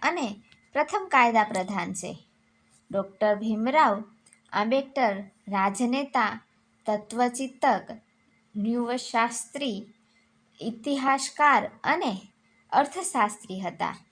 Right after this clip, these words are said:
તો ચાલો મિત્રો, આજે આપણે ડૉક્ટર બાબા સાહેબ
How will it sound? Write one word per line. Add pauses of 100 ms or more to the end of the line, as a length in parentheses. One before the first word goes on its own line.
(520)
તો
ચાલો
મિત્રો, (480)
આજે
આપણે
ડૉક્ટર (320)
બાબા
સાહેબ